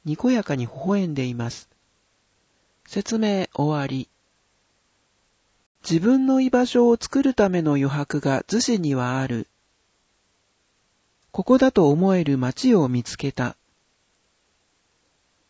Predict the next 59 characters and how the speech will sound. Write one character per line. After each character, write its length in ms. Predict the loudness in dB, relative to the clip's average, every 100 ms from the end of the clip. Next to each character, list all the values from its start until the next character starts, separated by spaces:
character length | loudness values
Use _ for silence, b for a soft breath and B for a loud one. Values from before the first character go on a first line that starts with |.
| _
通 260 | -2 2 4
勤 260 | 4 4 4
に 160 | 4
便 240 | 4 4 4
利 100 | 2
な 160 | 2
都 120 | 2
内 200 | 2 2
に 140 | 2 0
住 180 | 0 2
ん 40 |
で 120 | 2
い 120 | 2
ま 120 | 0 -2
し 100 | -4
た 140 | -4
が、 220 | -4 -6 _ _ _ _
転 240 | 0 2 4
職 300 | 4 4 0
し 100 | 4
て 280 | 4 4 0
必 180 | -4 0 2 4
ず 140 | 4
し 140 | 2 2
も 160 | 2
毎 240 | 2 2 2
日 280 | 2 0 -2
通 220 | 0 0
勤 220 | 2 2
す 140 | 2
る 100 | 0
必 260 | 0 -2 4
要 180 | 6 6
が 120 | 4
な 140 | 0
く 120 | 0 0
な 140 | 0
っ 20 |
た 140 | 0 0
時 280 | 0 0
に、 220 | 0 0 -4 _ _ -10
職 300 | -6 0 4
場 120 | 4
ま 140 | 4
で 100 | 4
の 140 | 2 2
距 140 | 2
離 120 | 2
で 140 | 2 2
街 320 | 0 0 4
を 100 | 4
選 220 | 4 2
ぶ 100 | 0
の 140 | 2 2
は 100 | 0
や 160 | 0
め 140 | 2 2
よ 320 | 2 0
う 20 | -4